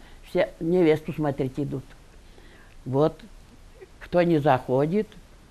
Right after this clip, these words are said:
сначала, э, эта невеста подходит с ведром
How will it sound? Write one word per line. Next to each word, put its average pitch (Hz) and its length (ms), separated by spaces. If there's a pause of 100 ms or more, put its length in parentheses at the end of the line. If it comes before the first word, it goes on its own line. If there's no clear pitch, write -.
(280)
сначала, 147 580 (680)
э, 127 440
эта 131 360
невеста 135 540
подходит 123 560
с - 40
ведром 123 600